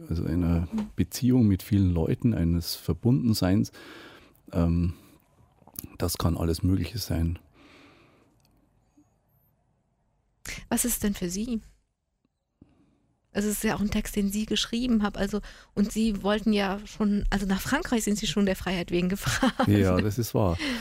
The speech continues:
Speaker 1: Also ich würde sagen, ähm, ein Netz wäre für mich also eine Kirche, die einen mehr oder weniger einkerkert. Und zwar noch mit den besten Gründen. Also um zum Beispiel eine Dogmatik, äh, am,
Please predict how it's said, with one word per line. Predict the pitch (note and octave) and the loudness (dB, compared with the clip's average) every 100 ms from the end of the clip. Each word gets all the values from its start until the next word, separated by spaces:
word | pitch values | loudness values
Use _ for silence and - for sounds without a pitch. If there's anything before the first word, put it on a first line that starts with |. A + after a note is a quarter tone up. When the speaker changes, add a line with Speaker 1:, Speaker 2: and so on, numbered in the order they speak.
| - - - | -10 -18 -8
Speaker 1:
Also | - F#2+ | 0 2
ich | F#2+ | 4
würde | A#2+ A#2+ | 4 4
sagen, | A#2 A#2+ B2 A#2+ A2 | 4 4 4 2 2
ähm, | G2+ G#2 G#2 F#2+ - - - - - - _ - | 2 4 2 0 -6 -20 -20 -20 -20 -20 _ 0
ein | F2+ | 4
Netz | E2+ F2+ - - | 6 4 2 2
wäre | A#2 | 2
für | A2+ | 2
mich | A2 B2 - - | 0 0 -2 -4
also | G2+ G#2 | 0 2
eine | - F#2 G2 | 2 4 2
Kirche, | F#2+ - F2+ G#2+ A2 | 2 0 0 0 -2
die | A2 G2 | 0 0
einen | G2 G#2 A2+ A#2 G#2 | 2 2 4 2 4
mehr | G2 | 4
oder | G2+ | 4
weniger | G2+ G#2 G#2 | 2 4 2
einkerkert. | - C3 A2+ - D#2 E2 E2+ F2 | 2 0 0 0 -2 0 0 2
Und | F#2 | 0
zwar | - E2+ | 2 2
noch | G2 F2+ | 2 2
mit | G#2 G2+ | 2 2
den | F#2+ | 2
besten | F2+ - G#2 G2+ G#2 - | 0 0 0 0 -2 -4
Gründen. | - A#2 C#3+ - E2 D#2 | 0 2 2 0 -2 -2
Also | E2 E2+ | -2 -2
um | F#2 F#2 | 0 0
zum | - E2+ | 2 0
Beispiel | F#2 - - F2 | 0 -2 -2 0
eine | D#2 E2+ | 2 0
Dogmatik, | F2 D#2+ E2+ A#1+ - F#2 - - - - - - | 0 0 0 0 -2 -4 -6 -16 -20 -20 -20 -8
äh, | - | 0
am, | F2 E2+ - - E2 | 2 2 0 -2 -2